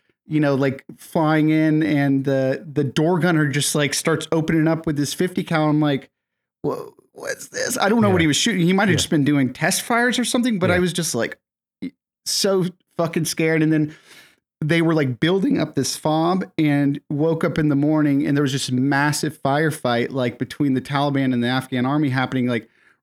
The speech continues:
Speaker 1: right outside the, these, like, hesco barriers. And,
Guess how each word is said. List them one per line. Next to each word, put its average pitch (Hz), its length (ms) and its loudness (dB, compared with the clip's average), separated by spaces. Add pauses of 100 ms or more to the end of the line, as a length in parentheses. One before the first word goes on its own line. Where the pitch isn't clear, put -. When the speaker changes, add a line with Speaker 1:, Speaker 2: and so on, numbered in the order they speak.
Speaker 1:
right 151 340 0
outside 147 600 0
the, 127 340 -2
these, 135 320 -4
like, 117 160 -2
hesco 147 420 -2
barriers. 202 680 -2
And, 139 480 0